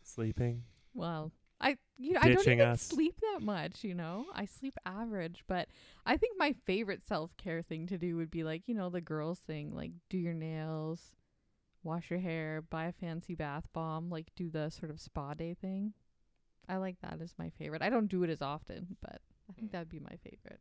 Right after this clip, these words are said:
Speaker 1: Okay.
Speaker 2: But I
Speaker 1: Andrew.
Speaker 2: think that
Speaker 1: Oh,
Speaker 2: I
Speaker 1: sorry.
Speaker 2: should watch videos of myself more so I know how to, like, make little adjustments. I think that's what I should do.
Speaker 1: Make a
Speaker 3: Does
Speaker 1: little, what,
Speaker 3: help.
Speaker 1: what do, what do you mean by that?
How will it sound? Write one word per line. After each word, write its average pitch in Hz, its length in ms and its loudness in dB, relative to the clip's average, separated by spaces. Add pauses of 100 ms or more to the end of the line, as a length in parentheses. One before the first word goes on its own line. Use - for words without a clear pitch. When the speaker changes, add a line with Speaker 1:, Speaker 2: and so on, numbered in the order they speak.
(200)
Speaker 1:
Okay. 76 120 -4 (960)
Speaker 2:
But 208 220 6
I 175 80 8
Speaker 1:
Andrew. - 120 8
Speaker 2:
think 349 200 2
that 254 180 4
Speaker 1:
Oh, 180 60 0
Speaker 2:
I 175 140 0
Speaker 1:
sorry. - 380 0
Speaker 2:
should 180 400 4 (140)
watch 180 540 -2
videos 202 400 -2
of 165 140 -4
myself 160 580 -6
more 156 480 -8
so 185 160 -8
I 170 100 -4
know 175 340 -2
how 196 200 -6
to, 175 80 -8
like, 170 280 -8
make 180 340 0
little 175 280 -4
adjustments. - 720 -6 (720)
I 165 60 -16
think 180 160 -2
that's - 240 -4
what 147 80 -4
I 156 60 -4
should - 240 -8
do. - 80 -14 (600)
Speaker 1:
Make 120 240 6
a - 40 12
Speaker 3:
Does 131 80 12
Speaker 1:
little, 139 160 12
what, 147 100 12
Speaker 3:
help. 156 140 12
Speaker 1:
what 156 100 12
do, 147 140 4
what 160 80 6
do 165 40 6
you 165 80 4
mean 160 200 2
by 80 160 4
that? 76 200 -4